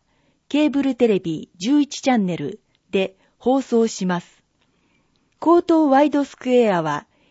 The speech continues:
一日四回、九時から、十二時から、十五時から、十九時から、一時間枠で放送中。為末大さん。千九百七十八年、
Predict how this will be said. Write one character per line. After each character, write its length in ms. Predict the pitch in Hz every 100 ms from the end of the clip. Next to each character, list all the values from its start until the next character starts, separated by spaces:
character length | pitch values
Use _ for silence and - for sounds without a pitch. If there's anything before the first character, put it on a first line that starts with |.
| _
一 280 | 202 208 320
日 280 | 311 285 254
四 280 | 285 240
回、 400 | - 156 143 - _ _ _ _ _
九 140 | - 294
時 120 | 220
か 140 | 175
ら、 160 | 147 - _ _ -
十 180 | 180 269
二 160 | 262
時 80 | 196
か 140 | - 147
ら、 180 | 165 - _ _
十 220 | 185 302 196
五 140 | 226
時 120 | -
か 140 | - 143
ら、 200 | - - _ _
十 220 | 202 269
九 120 | 269
時 140 | 226 175
か 140 | 151
ら、 160 | 139 - _ _ _ _ _ _ _ _ _ _
一 240 | 220 339
時 100 | 330
間 260 | 349 349 277
枠 260 | 208 185 180
で 120 | 165
放 240 | 185 226
送 320 | - 208 196
中。 500 | 190 - 175 156 151 185 _ _ _ _ _ _ _ _ _ _ _ _ _ _ _ _ _ _
為 260 | 254 247 359
末 340 | - 240 190
大 260 | 165 220 254
さ 260 | - 165 151
ん。 240 | 139 190 _ _ _ _ _ _ _ _
千 300 | _ 359 349
九 240 | - 233 202
百 260 | 196 185
七 260 | 190 226 277
十 200 | 220 180
八 320 | 160 180 214
年、 360 | 185 151 160